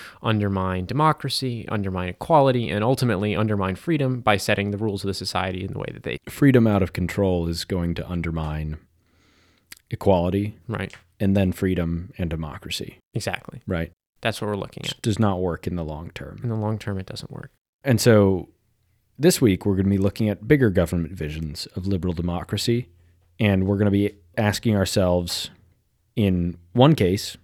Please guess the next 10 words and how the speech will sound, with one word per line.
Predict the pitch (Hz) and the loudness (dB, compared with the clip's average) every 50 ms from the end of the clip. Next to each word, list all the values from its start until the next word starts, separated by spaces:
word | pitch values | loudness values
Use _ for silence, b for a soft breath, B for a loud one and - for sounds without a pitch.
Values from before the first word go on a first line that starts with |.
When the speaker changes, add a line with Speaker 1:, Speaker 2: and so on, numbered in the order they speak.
| _ _ _ _ _ _ _ _ _ | _ _ _ _ _ _ _ _ _
Speaker 2:
can | - - 110 110 113 | 0 4 4 6 6
you | 113 104 | 6 6
have | 104 107 104 92 92 92 90 | 6 4 4 2 0 -2 2
both | - 104 101 95 - - - - | 4 6 6 6 4 -2 -4 -2
maximum | 98 95 95 98 - - 107 101 98 98 92 | -2 0 0 -2 0 0 2 4 4 2 0
freedom | - - 95 95 101 101 98 | 0 0 0 2 2 2 2
and | 95 92 - | 2 0 0
maximum | 101 95 92 90 92 - - 107 98 92 92 | -2 -2 -2 -2 -4 -4 -2 -2 0 0 0
equality? | 87 - - 98 98 107 127 160 170 180 | -2 -2 -2 -2 0 0 0 -2 -4 -4
Speaker 1:
Mm-hmm. | 160 123 104 107 101 | -4 -4 -6 -6 -6